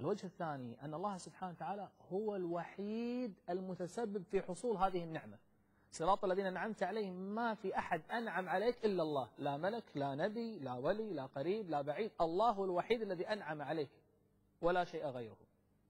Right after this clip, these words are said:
أما لما ذكر المغضوب عليهم ما قال: "الذين غضبت عليهم"، لماذا؟ لأن ليس فقط الله عز وجل الذي غضب عليهم، إذا غضب الله عز وجل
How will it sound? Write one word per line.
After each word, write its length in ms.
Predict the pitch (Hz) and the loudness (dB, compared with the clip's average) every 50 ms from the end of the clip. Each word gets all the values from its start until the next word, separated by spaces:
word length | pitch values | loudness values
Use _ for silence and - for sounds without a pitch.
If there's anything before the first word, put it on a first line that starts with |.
| _ _ _ _ _ _ _ _ _ _ _ _ _ _ _ _ _ _ _ _ _ _ _ _ _ _ _ _ _ _ _ _ _ _ _ _ _ _ _ _ _ _ _ _ _ _ _ _ _ _ _ _ _ _ _ _ _ _ _ 156 | _ _ _ _ _ _ _ _ _ _ _ _ _ _ _ _ _ _ _ _ _ _ _ _ _ _ _ _ _ _ _ _ _ _ _ _ _ _ _ _ _ _ _ _ _ _ _ _ _ _ _ _ _ _ _ _ _ _ _ 0
أما 720 | 170 220 247 220 208 196 180 165 160 156 151 139 - - - _ - - - - | 0 0 0 -2 -4 -2 -2 -2 -2 -4 -6 -8 -10 -12 -18 _ -20 -20 -18 -12
لما 220 | 127 135 135 131 | -8 -6 -6 -4
ذكر 240 | 147 208 196 - 180 | -6 -6 -6 -6 -6
المغضوب 380 | 160 156 147 147 156 185 180 160 | -4 -4 -4 -2 -2 -2 -2 0
عليهم 300 | 151 170 196 180 156 147 | -2 -2 -4 -6 -2 -2
ما 100 | 180 226 | -2 0
قال: 220 | - - 254 247 | 2 2 2 2
"الذين 160 | 247 240 226 | 2 0 0
غضبت 400 | 208 180 185 180 180 165 - - | 0 0 0 -2 -2 -4 -2 -2
عليهم"، 440 | 160 139 151 147 143 143 135 131 139 | -2 -2 -2 -2 -4 -6 -8 -6 -6
لماذا؟ 380 | 165 185 196 185 156 160 165 175 - _ _ _ _ _ _ _ _ - | -2 -2 -2 -2 -2 -4 -8 -10 -14 _ _ _ _ _ _ _ _ -12
لأن 140 | 120 123 139 | -8 -6 -6
ليس 200 | 165 170 - 180 | -6 -6 -6 -10
فقط 340 | - - 175 - 156 - | -10 -8 -6 -6 -6 -4
الله 200 | 143 143 147 147 | -4 -2 -2 -2
عز 120 | 127 135 131 | -2 -2 -6
وجل 180 | 123 131 131 | -6 -6 -6
الذي 120 | 131 123 131 | -4 -4 -4
غضب 260 | 123 127 117 120 104 | -6 -6 -6 -8 -8
عليهم، 320 | 104 113 113 110 107 104 - - _ _ | -10 -10 -10 -10 -12 -14 -18 -20 _ _
إذا 220 | 123 123 117 117 120 | -12 -12 -10 -10 -10
غضب 440 | 117 120 143 165 170 156 143 131 131 | -4 -2 -2 -2 -2 -4 -6 -4 -6
الله 500 | 123 120 127 143 156 156 143 135 135 127 | -6 -4 -4 -4 -4 -4 -6 -8 -10 -8
عز 340 | 120 123 131 123 117 120 | -8 -10 -10 -10 -12 -12
وجل 440 | 127 127 123 123 127 143 156 180 196 | -10 -10 -10 -8 -6 -6 -6 -6 -8